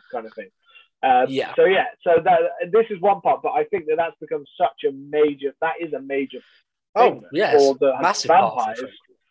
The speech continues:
Speaker 1: The idea that sunlight destroys them, like, some of them, a lot of the whole plot, or the only reason we've been able to destroy them in certain horror movies <laughs> is due
Speaker 2: Yeah.
Speaker 1: to getting to daylight. That's
Speaker 2: Yeah.
Speaker 1: all they've had. <laughs>
Speaker 2: Yeah, definitely.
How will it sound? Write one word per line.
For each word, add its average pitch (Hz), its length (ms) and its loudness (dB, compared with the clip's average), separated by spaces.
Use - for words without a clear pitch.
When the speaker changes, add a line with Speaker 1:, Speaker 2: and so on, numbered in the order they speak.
Speaker 1:
The 147 80 4
idea 156 300 6
that 143 100 4
sunlight 156 440 4
destroys 170 520 2
them, 143 200 -6
like, 143 240 -4
some 190 160 -6
of 170 160 0
them, 147 180 -2
a 160 40 -2
lot 175 160 0
of 156 120 -6
the 165 40 -2
whole 156 200 2
plot, 175 260 0
or 240 100 -10
the 147 180 2
only 156 140 -6
reason 139 460 -12
we've 139 140 -6
been 143 120 -8
able 131 120 -4
to - 220 -20
destroy 202 500 4
them 139 160 0
in 139 180 -6
certain 151 280 4
horror 156 320 4
movies 143 640 -6
<laughs> - 260 -14
is 196 220 0
due 185 160 -4
Speaker 2:
Yeah. 156 260 4
Speaker 1:
to 156 240 2
getting 156 280 4
to 139 80 -8
daylight. 147 420 4
That's - 160 0
Speaker 2:
Yeah. 381 160 8
Speaker 1:
all - 60 6
they've - 200 4
had. 185 220 2
<laughs> 214 380 -6
Speaker 2:
Yeah, 190 180 4
definitely. 175 420 -2